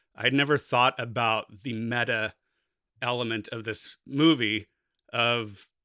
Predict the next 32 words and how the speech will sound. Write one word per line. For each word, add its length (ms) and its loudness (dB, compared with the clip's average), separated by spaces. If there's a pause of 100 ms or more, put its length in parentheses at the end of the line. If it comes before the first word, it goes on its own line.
(760)
you 140 -6
know, 120 2
like, 300 0
it's 180 -2
a 60 0
movie 360 8
about 420 4
them 140 0
trying 360 0
to 340 -4 (1000)
fix 480 4
the 80 0
movie 360 0
by 180 2
coming 320 -4
up 100 0
with 100 -8
new 160 -2
parts 500 2
to 140 -8
fill 320 0
in 140 0
the 60 -6
blanks, 560 -2
and 240 -2
that 240 2
was 180 -6
how 160 0
this 180 -6
movie 320 -2
was 180 -4
written 380 -2